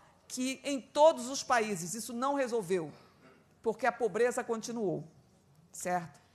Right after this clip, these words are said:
E existe mais um rombo que passa a acontecer aí. É que os antigos que quiserem adotar o regime novo e quiserem se aposentar pelo regime novo,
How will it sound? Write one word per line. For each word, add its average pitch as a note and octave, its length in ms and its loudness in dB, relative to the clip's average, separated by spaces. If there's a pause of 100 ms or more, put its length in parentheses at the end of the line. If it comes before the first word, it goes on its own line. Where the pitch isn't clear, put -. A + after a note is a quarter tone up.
(680)
E D4+ 100 0
existe E4+ 400 2
mais D#4 480 4
um F4 200 4
rombo D4 400 10
que C#4 120 -8
passa C#4+ 380 4
a C4 40 8
acontecer B3+ 540 0
aí. E3 300 -2 (580)
É D4 160 4
que D4+ 440 0 (440)
os F#4+ 360 2
antigos D4+ 840 -2 (280)
que D#4 120 -6
quiserem E4 600 2
adotar B3 580 4
o A3 60 2
regime G#3 440 2
novo F#3+ 540 4
e A3 100 -8
quiserem B3 540 0
se - 160 0
aposentar C4 960 2
pelo B3+ 180 0
regime A#3 440 0
novo, F3+ 480 6